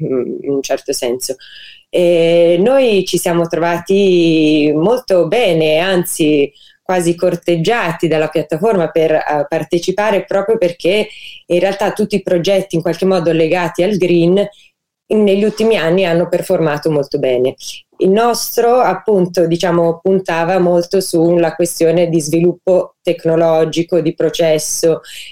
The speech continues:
di, mm, unicità, nel, cioè non solo nella coltivazione di spirulina, che per quanto siamo già al momento i più grandi produttori in Italia, ci sono altre realtà biologiche ottime.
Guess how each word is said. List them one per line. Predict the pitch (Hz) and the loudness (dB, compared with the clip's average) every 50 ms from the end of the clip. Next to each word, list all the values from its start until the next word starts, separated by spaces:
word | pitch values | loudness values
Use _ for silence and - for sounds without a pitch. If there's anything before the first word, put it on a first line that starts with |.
| - | -14
di, | _ - 165 175 170 170 170 170 165 151 | _ -4 0 2 2 4 4 4 2 2
mm, | 151 151 151 151 151 151 151 151 151 147 147 139 - - - - - _ _ _ _ | 2 2 2 2 2 2 2 0 0 0 -2 -2 -4 -8 -18 -20 -20 _ _ _ _
unicità, | - 196 202 202 202 185 - 202 196 190 214 208 180 170 - - | -2 0 2 2 2 0 0 -2 -2 0 0 -2 -2 -2 -2 0
nel, | 185 185 170 170 151 | 0 2 2 0 -2
cioè | - 185 | -2 -2
non | 160 175 190 190 185 | 0 2 2 2 0
solo | - 208 190 175 170 | 0 0 0 2 2
nella | 170 170 165 156 156 | 2 2 0 0 0
coltivazione | - 180 160 160 - 180 170 160 151 156 - - 175 165 156 156 | -2 -2 -4 -2 -2 -2 0 0 -2 -2 -2 -2 0 0 2 2
di | 151 156 147 | 0 -2 -2
spirulina, | - - 160 147 143 147 165 175 170 175 156 | -2 -2 -2 0 2 2 2 2 2 0 -2
che | - - 156 156 - - _ _ _ _ _ | -2 0 0 0 -2 -4 _ _ _ _ _
per | _ - 156 147 | _ -6 -6 -4
quanto | - 170 165 160 - 160 | -2 -2 -2 -2 -2 -2
siamo | - - 175 160 165 165 - - - _ _ _ _ | -2 -2 -2 0 0 0 -2 -4 -10 _ _ _ _
già | _ - - 165 160 | _ -4 -4 -2 0
al | 156 160 | 0 0
momento | 160 156 160 175 180 175 180 175 170 | 2 2 2 2 0 0 -2 -2 -4
i | 165 | -2
più | - 151 | 0 0
grandi | 156 165 165 160 170 165 | 0 0 2 0 0 0
produttori | 170 165 160 165 165 165 - 165 156 160 | 0 0 0 0 -2 0 -2 -2 0 2
in | 156 | 0
Italia, | 160 156 - 175 175 175 180 175 156 | 0 0 -2 -2 0 2 2 2 0
ci | - - - | -2 -4 -6
sono | - - 196 185 175 | -2 0 0 0 2
altre | 170 170 170 165 165 - 160 160 | 0 0 0 -2 -2 0 -2 0
realtà | 156 156 143 139 131 - - 165 165 175 175 165 - - - - - - - _ _ _ _ | 0 2 0 0 -2 -4 -4 -4 -4 -2 -4 -6 -8 -16 -20 -20 -20 -20 -20 _ _ _ _
biologiche | - 143 147 139 147 151 151 156 156 156 156 151 160 151 - 160 147 143 143 - - | -2 -2 0 0 2 2 2 2 2 0 0 -2 -4 -2 -2 0 2 2 2 2 0
ottime. | 151 143 131 131 - - - 135 131 123 - | 0 -2 -2 -4 -6 -6 -4 -2 -2 -2 -4